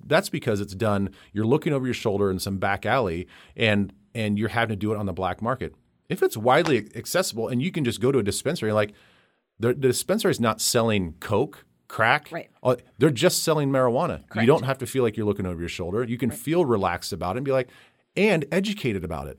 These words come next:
Speaker 2: Correct.
Speaker 1: You know, th-, <laughs> you go into these facilities right now, and both companies are so knowledgeable on what, "Hey, what, what's your ailment? What do you need? Oh, try this product instead of this product." And they're so smart about it.
Speaker 2: Yep.
Speaker 1: Like, it really, it <laughs> really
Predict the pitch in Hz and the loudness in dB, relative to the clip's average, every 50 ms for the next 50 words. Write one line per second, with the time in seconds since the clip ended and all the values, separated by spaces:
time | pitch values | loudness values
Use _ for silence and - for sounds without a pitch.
0 | _ - - 196 - - _ - - _ _ _ 123 135 143 139 131 131 117 - | _ -12 -10 -10 -10 -10 _ -20 -20 _ _ _ 0 4 6 6 6 4 2 -4
1 | - - - - - - 135 - 190 175 143 - - - - 139 135 131 175 208 | -10 -10 -10 -4 0 0 4 6 6 6 6 2 -4 -6 -4 0 4 6 6 6
2 | 202 170 160 139 - - 135 120 - 160 185 196 185 135 104 127 120 107 110 107 | 6 4 2 0 -2 -2 -4 -2 0 2 2 2 2 2 2 4 2 4 2 2
3 | 101 104 104 104 - - - - - _ _ 120 123 117 107 160 180 180 180 - | 0 0 0 -2 -4 -10 -18 -20 -20 _ _ -2 0 2 4 4 2 2 2 -2
4 | 185 185 143 135 131 123 117 - - - - 123 123 120 120 117 - - _ _ | -2 -2 0 0 0 0 0 -2 -6 -6 0 2 2 2 2 0 -2 -6 _ _
5 | _ _ _ _ _ _ _ _ _ _ _ - - - - - - - 220 233 | _ _ _ _ _ _ _ _ _ _ _ -4 0 0 2 2 0 2 4 4
6 | 226 214 196 170 160 151 143 117 117 98 110 107 101 101 104 98 - - _ _ | 6 6 8 6 6 6 4 2 2 2 2 2 2 2 2 0 -2 -6 _ _
7 | - - - 107 110 113 165 190 185 - 143 170 190 - - - - 156 156 139 | 0 2 2 2 2 2 2 2 2 2 -2 -2 0 0 0 0 0 0 0 0
8 | 110 87 - 92 82 80 92 107 120 131 135 131 139 147 139 98 - - - _ | -2 -4 -6 -10 -8 -6 -4 -4 -2 -2 -2 0 0 0 0 -2 -4 -6 -12 _
9 | _ _ _ _ _ - 160 117 - - - - 107 - - - 151 185 185 147 | _ _ _ _ _ 0 0 0 0 -2 -10 -18 -18 -14 0 4 4 4 4 4
10 | 190 185 - - - 131 123 117 110 101 - 104 101 - - 110 92 95 104 - | 0 -2 -2 -2 0 0 2 2 0 -2 -4 -6 -4 -2 -2 -2 0 -2 -4 -6
11 | - - 80 69 67 60 60 - - - - _ _ _ _ _ _ - 151 170 | -8 -8 -10 -8 -8 -10 -12 -16 -20 -20 -20 _ _ _ _ _ _ -4 -2 -2
12 | 165 147 - - 202 214 202 - - - 202 208 254 277 285 190 120 95 85 73 | 0 0 0 0 0 2 0 0 0 2 2 2 2 2 2 2 2 2 2 0
13 | 60 - - _ _ _ _ - - 156 160 - 202 196 190 214 226 233 202 - | -4 -10 -16 _ _ _ _ -2 0 0 2 2 2 2 4 4 4 4 6 4
14 | 170 170 170 170 156 113 - 208 208 170 | 4 4 4 4 2 6 8 10 10 10